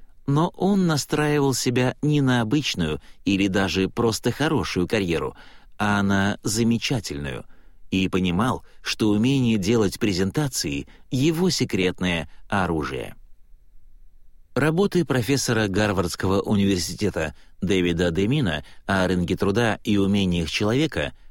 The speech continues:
помогают понять, почему такие люди, как Клэр, Майкл и некоторые другие,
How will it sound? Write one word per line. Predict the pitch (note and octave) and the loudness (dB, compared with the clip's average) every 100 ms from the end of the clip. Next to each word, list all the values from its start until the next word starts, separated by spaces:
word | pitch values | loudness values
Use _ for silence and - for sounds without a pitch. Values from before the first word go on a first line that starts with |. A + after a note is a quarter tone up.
| - | -6
помогают | A#2 D3+ E3 F3+ E3 | 0 0 2 2 0
понять, | - F2+ D2+ C2 - - - - | 0 -2 -2 -6 -10 -12 -12 -4
почему | A#2 E3 E3+ | -2 2 2
такие | C#3+ B2 C3 B2 | 0 0 0 2
люди, | B2+ G2 F#2+ | 2 2 -2
как | G2+ F#2 - | -2 -4 -6
Клэр, | - A#2+ A#2 D2 - - - | 0 2 2 -2 -12 -14 -2
Майкл | G2+ A#2+ - E2+ E2 - - | 0 0 0 -2 -2 -6 -4
и | G#2+ G#2 | 0 2
некоторые | G2+ G2 F2+ - F#2 F#2 | 2 2 0 -2 0 2
другие, | G#2+ C#3+ D#3+ A#2 D#2+ | 2 0 2 2 0